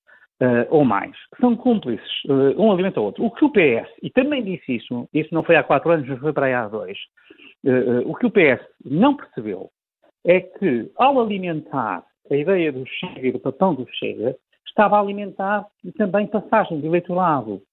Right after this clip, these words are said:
tipicamente socialista diretamente para o Chega. Este é que foi, este é que foi, este é que foi o choque que teve ontem o P S.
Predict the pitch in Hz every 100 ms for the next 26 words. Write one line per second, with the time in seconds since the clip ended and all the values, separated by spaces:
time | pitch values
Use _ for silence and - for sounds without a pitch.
0 | _ 240 - 190 190 151 - - - 156
1 | 170 180 196 160 220 220 214 196 202 -
2 | 208 202 - 220 151 160 _ _ _ _
3 | _ _ _ - 247 247 240 - 214 -
4 | 247 - 220 - - 120 101 101 - 233
5 | 226 196 175 - 190 180 214 - 226 214
6 | - - 240 214 208 226 202 247 233 196